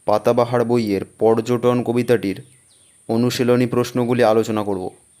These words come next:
চলো তবে শুরু করা যাক। এক দাগে দেখো,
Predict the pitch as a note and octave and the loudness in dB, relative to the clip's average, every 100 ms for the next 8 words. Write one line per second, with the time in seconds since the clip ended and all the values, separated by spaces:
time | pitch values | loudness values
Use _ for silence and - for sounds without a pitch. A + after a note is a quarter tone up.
0 | _ _ _ _ - A#2 A#2+ A2+ G2+ G#2 | _ _ _ _ 0 2 2 2 0 -2
1 | A#2 A#2+ A#2 G#2 F2+ F2+ - - - - | -2 0 2 2 0 -4 -12 -20 -20 -20
2 | - _ _ _ _ _ _ _ _ _ | -20 _ _ _ _ _ _ _ _ _
3 | _ _ _ - A2+ A#2 B2+ B2+ B2 B2+ | _ _ _ 2 2 2 2 2 2 4
4 | B2+ B2+ G2 G2+ | 2 2 -4 -6